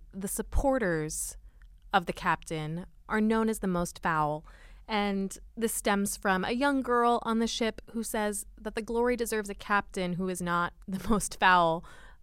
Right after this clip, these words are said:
member of the ship. They adopt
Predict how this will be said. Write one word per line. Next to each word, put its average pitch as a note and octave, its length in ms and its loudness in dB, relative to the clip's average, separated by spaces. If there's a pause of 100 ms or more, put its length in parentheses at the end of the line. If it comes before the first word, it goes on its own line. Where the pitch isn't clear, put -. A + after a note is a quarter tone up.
member F3 600 0 (840)
of E3 240 2
the D#3+ 80 -2
ship. - 340 -2 (960)
They C#4+ 220 8
adopt B3 600 2